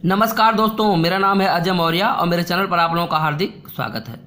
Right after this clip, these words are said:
दोस्तों, आज मैं आप लोगों के समक्ष गणित विषय का लेसन प्लान लेकर के आया हूं।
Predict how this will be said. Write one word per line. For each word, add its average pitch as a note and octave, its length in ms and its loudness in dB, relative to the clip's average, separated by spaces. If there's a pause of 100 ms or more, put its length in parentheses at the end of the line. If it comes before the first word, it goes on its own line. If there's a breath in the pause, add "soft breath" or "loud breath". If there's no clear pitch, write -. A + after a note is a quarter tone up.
(140)
दोस्तों, D#3+ 380 -4
आज F3 300 2
मैं G3+ 140 2
आप F3 260 0
लोगों F3 220 -2
के E3 100 -2
समक्ष E3 380 -4
गणित E3+ 240 -2
विषय F3 240 -2
का F3 120 -4
लेसन D#3+ 260 -4
प्लान D#3+ 200 -4
लेकर D3+ 240 -4
के D3+ 120 -6
आया C#3 220 -2
हूं। D#3 160 -2